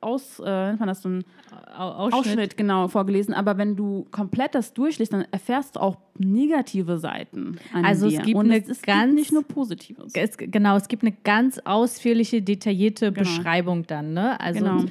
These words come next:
Speaker 2: zu deinem Endergebnis, was dann tatsächlich deine Persönlichkeit ist. Wir haben jetzt nur eine Zusammenfassung
Speaker 1: Richtig.
Speaker 2: vorgelesen. Ich bin übrigens Konsul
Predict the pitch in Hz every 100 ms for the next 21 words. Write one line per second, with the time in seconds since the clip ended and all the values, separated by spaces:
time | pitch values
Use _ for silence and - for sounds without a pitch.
0 | - - 190 180 175 180 - 196 180 165
1 | 160 165 165 - 175 175 170 165 185 175
2 | 170 175 170 165 170 160 170 170 - 160
3 | - - 170 160 170 175 180 170 165 -
4 | 160 165 165 - - 156 208 156 175 175
5 | 170 202 220 - - _ - - - 226
6 | 233 214 220 214 - 214 196 175 208 262